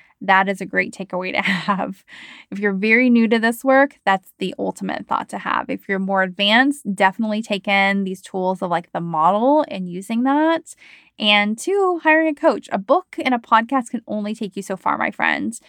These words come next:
If you aren't finally investing in yourself at this next level,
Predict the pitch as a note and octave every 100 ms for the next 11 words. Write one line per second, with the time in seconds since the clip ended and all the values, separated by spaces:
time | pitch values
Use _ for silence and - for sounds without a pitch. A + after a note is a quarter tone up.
0 | _ _ _ F#3+ G#3 A#3 D4 D#4+ - B3
1 | B3 A#3 A3+ - _ A3 A#3 B3+ C4 C4+
2 | C4 G#3+ G3 F3+ - A#3 A3+ A3+ A#3 A#3
3 | A#3 A3+ A3+ G3 - G3 F#3+ - F#3+ F3+
4 | G3 B3 D4+